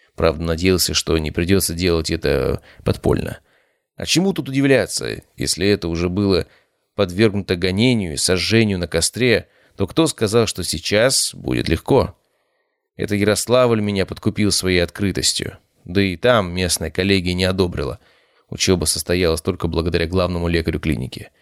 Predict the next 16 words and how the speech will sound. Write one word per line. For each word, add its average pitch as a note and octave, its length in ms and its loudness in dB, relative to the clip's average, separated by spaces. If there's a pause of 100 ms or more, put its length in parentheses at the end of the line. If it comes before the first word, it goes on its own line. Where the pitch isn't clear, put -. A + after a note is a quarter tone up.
(260)
Короче, D3 640 0
все E3 180 0
путем. - 460 -4 (600)
Я G#2+ 180 2
взял G2+ 160 2
в G2 80 -2
руки F#2+ 180 -4
телефон A#2 520 2 (240)
и - 80 -2
уже A2+ 220 2
собирался C#3 500 2
вызвать C#3 340 0
такси, C#3+ 380 0
как - 380 0
он A#2+ 200 0
зазвонил. G2 640 -2